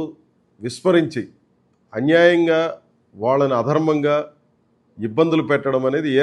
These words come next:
రకమైనటువంటి న్యాయమో సమాధానం ఈ ప్రభుత్వం చెప్పాల్సినటువంటి అవసరం ఉంది. ఆరు వందల ఏడు మంది ఉద్యోగుల్ని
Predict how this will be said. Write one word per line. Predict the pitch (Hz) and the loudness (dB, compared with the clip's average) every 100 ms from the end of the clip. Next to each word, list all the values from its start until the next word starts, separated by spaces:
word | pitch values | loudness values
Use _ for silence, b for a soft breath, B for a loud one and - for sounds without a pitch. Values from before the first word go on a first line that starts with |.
| 156 | 2
రకమైనటువంటి | 147 151 143 135 139 123 117 | 0 0 0 -2 -4 -6 -4
న్యాయమో | 117 127 127 165 - _ _ - | 0 0 -2 -4 -8 _ _ -6
సమాధానం | 127 151 147 147 135 127 | 2 4 4 2 0 -4
ఈ | 123 | -6
ప్రభుత్వం | 120 120 131 139 117 | -8 -8 -8 -10 -8
చెప్పాల్సినటువంటి | 117 123 113 117 110 123 113 107 | -8 -6 -8 -8 -12 -10 -8 -8
అవసరం | 113 113 92 | -8 -10 -10
ఉంది. | 76 _ _ _ _ _ _ _ _ _ _ _ _ | -14 _ _ _ _ _ _ _ _ _ _ _ _
ఆరు | 95 131 147 143 | 0 2 4 2
వందల | 143 139 135 135 127 | 2 2 2 2 0
ఏడు | 123 127 | -2 -4
మంది | 175 165 143 | -2 -4 -4
ఉద్యోగుల్ని | 127 170 147 135 117 | 0 0 0 -2 -2